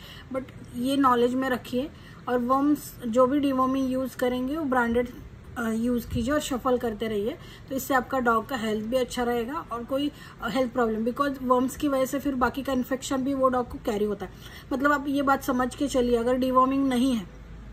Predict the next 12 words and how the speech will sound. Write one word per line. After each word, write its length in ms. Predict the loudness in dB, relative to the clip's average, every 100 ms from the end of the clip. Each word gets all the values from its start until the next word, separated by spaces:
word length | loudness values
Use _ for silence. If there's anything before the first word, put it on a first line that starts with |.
| -16 -16 -16 -16 -16 -6
तो 360 | 0 2 0 -2 -10 -6 0
adult 260 | 4 4
dog 160 | 4 2
में, 320 | 0 -2 -4
अ, 260 | -4 -4 0
बहुत 240 | 2 2
सारी 180 | 2 2
बीमा-, 500 | 4 2 0 -2 -2
बीमारियां 520 | 0 2 2 2 2
हो 140 | 2 0
सकती 380 | -2 -8 -6
है। 100 | -8